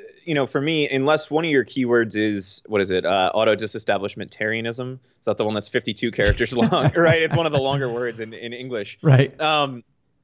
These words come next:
Speaker 1: you're going to have plenty of room to describe your product, right? There's only so many ways to talk about a garlic press. It might be a garlic press, but it might also be a ginger press. So if you only have, like, fifteen, twenty, sixteen words in this case,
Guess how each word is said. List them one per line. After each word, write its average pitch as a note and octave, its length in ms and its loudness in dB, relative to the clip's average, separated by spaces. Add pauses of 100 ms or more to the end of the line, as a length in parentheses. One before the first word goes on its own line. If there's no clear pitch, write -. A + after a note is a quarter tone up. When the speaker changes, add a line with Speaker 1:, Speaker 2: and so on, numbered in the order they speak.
(380)
Speaker 1:
you're E3+ 160 -2
going F3 480 -2
to D3 320 0
have C3+ 400 -2
plenty D3 320 -6
of G#2+ 140 -8
room A2+ 340 -4
to A2 120 -10
describe F2+ 360 -6
your F2+ 100 -10
product, - 380 -12
right? G2+ 100 -4
There's C3 180 2
only G3 200 0
so E3 180 0
many D3 140 2
ways A2 300 2
to - 80 -20
talk F#2 180 -4
about F#2 180 -2
a G2 60 -4
garlic A2 340 0
press. - 420 -20
It A2 60 -16
might A2 160 -10
be G#2+ 80 -6
a F#2+ 60 -2
garlic A#2+ 400 2
press, A#2+ 240 0
but G#2 100 -2
it F2 80 -4
might G2+ 120 -2
also F#2+ 180 -4
be F2 160 -10
a - 20 -14
ginger D2+ 300 -16
press. - 300 -10 (420)
So E3 100 2
if D3+ 80 2
you F3 140 2
only A3 180 0
have, C3 360 -4
like, F#2+ 180 -6 (120)
fifteen, A#2+ 720 -6
twenty, G#2+ 500 -6
sixteen D3+ 540 -6
words A2+ 300 0
in E2 80 -14
this E2+ 120 -18
case, - 300 -20